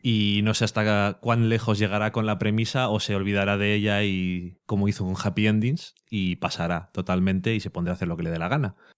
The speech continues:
A vez-, a mí, a mí es que personalmente no me disgusta el humor de este hombre,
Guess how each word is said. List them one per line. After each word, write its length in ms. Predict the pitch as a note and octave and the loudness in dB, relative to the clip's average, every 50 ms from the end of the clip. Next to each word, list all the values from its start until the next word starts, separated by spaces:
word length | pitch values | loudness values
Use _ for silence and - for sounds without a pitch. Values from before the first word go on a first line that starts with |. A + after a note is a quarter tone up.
| _ _ _ - | _ _ _ -4
A 80 | A2+ G#2+ | -2 -2
vez-, 180 | G#2+ - - - | -2 -4 -4 -4
a 100 | A2+ A#2 | -4 -2
mí, 400 | A#2+ C3+ D3+ D#3+ D#3 D#3+ - - - | 0 0 0 0 0 0 -2 -4 -4
a 80 | - | -2
mí 60 | A#2+ C3+ | -2 0
es 80 | - | 0
que 80 | - E3 | -2 -2
personalmente 540 | C#3+ C3 A#2+ B2 B2 B2 B2+ B2+ B2 - A#2+ | -2 0 0 0 0 0 0 -2 -2 -2 -2
no 80 | A2+ G#2 | -2 0
me 460 | G2+ G2+ G2 G2 F#2+ F#2 F2+ F2+ F2 F2 | 0 0 0 0 -2 -2 -4 -4 -4 -4
disgusta 840 | F#2+ F#2 G#2 F#2+ G#2+ G2 - - G2+ G2 F#2 F#2 F#2 F2+ F#2 F2+ | -4 -4 -2 -2 -2 -4 -4 -2 -2 -2 0 0 -2 -2 -4 -4
el 160 | F#2 F#2+ G2 | -2 -2 -2
humor 280 | G2 G2 G2 G2 F#2+ F#2 | 0 2 2 2 2 2
de 60 | F#2+ | 0
este 200 | F#2+ - - G2+ | -2 -2 0 0
hombre, 400 | G2+ G#2+ A2 - A#2+ C#3+ E3 - | 2 2 2 2 0 0 -2 -6